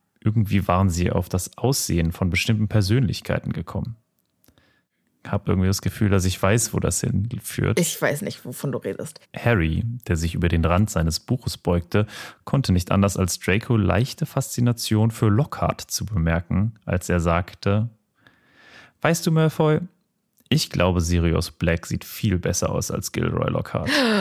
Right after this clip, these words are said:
Speaker 2: <gasps> Hot Take.
Speaker 1: <laughs> Das ist einfach so dumm. Draco hob eine Augenbraue.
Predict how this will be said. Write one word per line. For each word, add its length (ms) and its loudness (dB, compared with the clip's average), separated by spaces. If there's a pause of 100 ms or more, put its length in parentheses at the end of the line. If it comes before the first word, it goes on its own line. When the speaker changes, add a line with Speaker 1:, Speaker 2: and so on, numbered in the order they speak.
Speaker 2:
<gasps> 420 -10
Hot 220 -2
Take. 440 -2 (840)
Speaker 1:
<laughs> 420 -8 (1500)
Das 200 -14
ist 180 -6
einfach 220 -8
so 220 -14 (180)
dumm. 200 -10 (3000)
Draco 640 0
hob 180 0
eine 200 2
Augenbraue. 720 -2